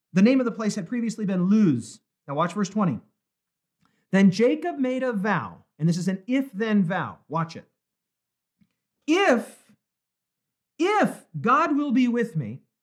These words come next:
and keep me in this way that I am going,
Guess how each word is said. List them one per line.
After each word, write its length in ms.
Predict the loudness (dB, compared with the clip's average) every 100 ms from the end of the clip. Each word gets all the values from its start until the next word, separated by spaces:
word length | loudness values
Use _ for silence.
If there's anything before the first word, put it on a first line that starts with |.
| _ _ _ _ _ _ _ _ _ 2
and 240 | 4 4
keep 260 | 2 0 -2
me 160 | -10
in 380 | -4 2 4 4
this 260 | 0 -4 -2
way 500 | 0 0 -2 -6 -10 _ _ _ _ _ _ _ _
that 120 | 2
I 140 | 4 4
am 160 | 2 0
going, 480 | 0 -2 -4 -8